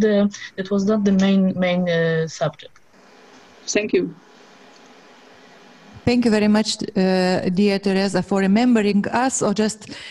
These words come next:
Speaker 3: you know, one more category of relationship between music and freedom. We spoke about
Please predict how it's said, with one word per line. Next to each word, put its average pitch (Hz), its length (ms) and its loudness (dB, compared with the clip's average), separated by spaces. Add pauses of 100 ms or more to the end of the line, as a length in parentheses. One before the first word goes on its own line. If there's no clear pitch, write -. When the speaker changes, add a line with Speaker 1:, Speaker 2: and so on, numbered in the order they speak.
(200)
Speaker 3:
you 196 100 0
know, 208 300 2
one 220 460 2
more 233 280 2
category 196 1000 0
of 180 240 -2
relationship 196 680 0
between 190 340 0
music 196 340 2
and 175 180 -2
freedom. 190 440 -2
We 180 80 0
spoke 196 340 -4
about 180 380 -4